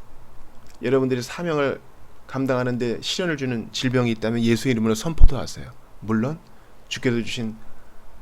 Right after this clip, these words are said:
의료 기술도 적극 활용하십시오. 그러나 주님께서 우리가 생각하는 그 이상으로 사도적인 교회에 주신 그 능력과 권세와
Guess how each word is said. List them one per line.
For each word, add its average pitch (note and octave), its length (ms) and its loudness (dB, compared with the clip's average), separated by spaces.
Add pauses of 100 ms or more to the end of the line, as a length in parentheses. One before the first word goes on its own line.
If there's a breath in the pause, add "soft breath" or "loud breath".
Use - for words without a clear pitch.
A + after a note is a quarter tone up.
(100)
의료 B2 220 2
기술도 G2+ 560 -6 (240)
적극 - 360 -4
활용하십시오. - 540 0 (1300)
그러나 A#2+ 280 -2
주님께서 A2+ 600 -2
우리가 A2+ 400 -2 (140)
생각하는 C#3+ 560 -4
그 B2+ 140 -4
이상으로 A2+ 560 -4 (220 loud breath)
사도적인 D3+ 520 -2
교회에 A#2 280 -2
주신 A2 360 -2 (240 loud breath)
그 A#2 200 2
능력과 A#2 760 6 (260 loud breath)
권세와 A2+ 640 -4